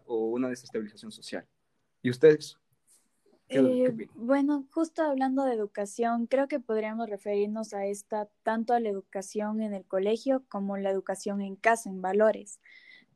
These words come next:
Speaker 2: Pues la educación en el colegio y también la educación superior y todo eso es lo que permite a las personas desarrollarse y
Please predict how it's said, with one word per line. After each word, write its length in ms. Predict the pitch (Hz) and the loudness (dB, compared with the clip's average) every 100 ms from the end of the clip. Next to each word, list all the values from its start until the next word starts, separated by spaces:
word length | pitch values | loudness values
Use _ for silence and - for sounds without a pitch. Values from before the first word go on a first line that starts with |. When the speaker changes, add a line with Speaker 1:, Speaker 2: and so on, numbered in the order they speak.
| - | 0
Speaker 2:
Pues 340 | 233 226 220 | 6 6 4
la 100 | 233 | 0
educación 600 | 233 226 240 240 285 302 | 0 2 -2 0 0 2
en 180 | 302 247 | 2 0
el 160 | 214 202 | -2 -4
colegio 400 | 202 202 214 220 | -2 0 -2 -4
y 60 | |
también 260 | 208 208 208 | -8 -4 -2
la 60 | 208 | 0
educación 400 | 196 196 214 208 | -2 -4 -6 -6
superior 340 | 208 196 202 | -2 2 2
y 80 | 202 | 2
todo 160 | 202 | 2
eso 220 | 202 202 220 | 0 2 -2
es 100 | 214 | 0
lo 140 | 214 | 0
que 100 | 208 | -2
permite 540 | 202 196 202 226 226 | -2 -4 -2 -4 2
a 40 | 233 | 2
las 160 | 208 | 0
personas 640 | - 190 190 208 208 208 190 | -4 -8 -4 -4 -2 -4 -6
desarrollarse 840 | 190 196 196 190 202 208 - 214 | -6 -2 -2 6 6 6 0 0
y 500 | 208 202 196 185 | 2 0 -2 -16